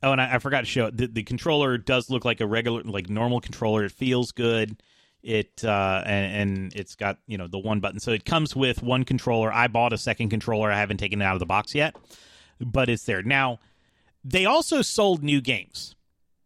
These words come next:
And so I'm gonna show some of these new games as well. So the first one I'm gonna show is I got Mister Run and Jump. This is apparent-, this is, I think, I think what they've said is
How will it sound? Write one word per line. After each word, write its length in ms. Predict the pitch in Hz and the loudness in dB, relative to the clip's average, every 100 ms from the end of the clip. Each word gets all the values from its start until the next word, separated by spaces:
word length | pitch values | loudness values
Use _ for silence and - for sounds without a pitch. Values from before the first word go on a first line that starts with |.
| _ _ _ - | _ _ _ -2
And 140 | 151 | -2
so 100 | - | 2
I'm 80 | 175 | 2
gonna 120 | 240 | 2
show 220 | 233 285 302 | 0 2 2
some 200 | - 220 | 2 2
of 60 | |
these 220 | 165 156 | 4 2
new 120 | 151 135 | 2 2
games 360 | 147 143 120 | 2 0 -2
as 120 | 110 | -2
well. 280 | 92 120 85 | 0 0 0
So 160 | - 139 | -2 -4
the 80 | 139 | -4
first 340 | - 302 - | -2 -2 0
one 160 | 214 170 | 0 2
I'm 80 | |
gonna 160 | 127 107 | 2 0
show 400 | - 110 90 85 - _ _ _ _ _ | 0 0 0 -4 -12 _ _ _ _ _
is 240 | 147 151 - | 2 2 2
I 180 | 147 226 | 0 2
got 440 | 196 165 156 - - | 2 2 0 -8 -18
Mister 560 | 117 110 180 - 185 170 | -8 -2 -2 0 0 0
Run 260 | 117 127 123 | 0 0 0
and 120 | 104 | -2
Jump. 360 | - 85 - - _ _ _ _ _ _ _ - | -6 -10 -10 -14 _ _ _ _ _ _ _ -10
This 340 | 104 202 - | 0 0 4
is 440 | 208 190 185 - - | 4 4 2 0 -8
apparent-, 380 | 135 - 165 139 | -4 -2 -2 -2
this 200 | 170 - | -2 2
is, 180 | 190 151 | 0 2
I 120 | 131 | 2
think, 260 | - 160 135 | 2 0 0
I 80 | |
think 300 | 127 165 147 - | -2 -2 -4 -4
what 140 | 135 | -2
they've 160 | 127 117 | -2 0
said 200 | 135 120 | 2 2
is 180 | 110 | 2